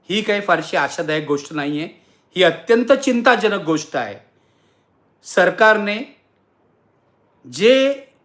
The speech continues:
शांततामय सत्याग्रह करतात, शांततामय आंदोलन करतात, त्यांना वेळेत प्रतिसाद द्यायला हवा आणि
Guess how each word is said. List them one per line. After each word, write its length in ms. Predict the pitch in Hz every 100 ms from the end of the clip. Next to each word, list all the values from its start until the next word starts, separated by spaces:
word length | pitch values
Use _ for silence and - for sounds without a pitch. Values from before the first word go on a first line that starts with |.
| _ -
शांततामय 760 | - 175 185 233 254 277 294
सत्याग्रह 580 | 277 226 - 170 151 131
करतात, 440 | 131 104 - - _
शांततामय 640 | - 151 156 175 196 247 240
आंदोलन 460 | 170 156 156 151
करतात, 380 | 135 117 - 113 - _ _ _ _ -
त्यांना 480 | 156 165 180 196 226 - _ _ -
वेळेत 380 | 123 151 185 247 -
प्रतिसाद 460 | 196 175 - 175 151
द्यायला 320 | 139 151 147
हवा 340 | 120 123 123 - _ _ _ _ _ _ _ _
आणि 180 | 147 160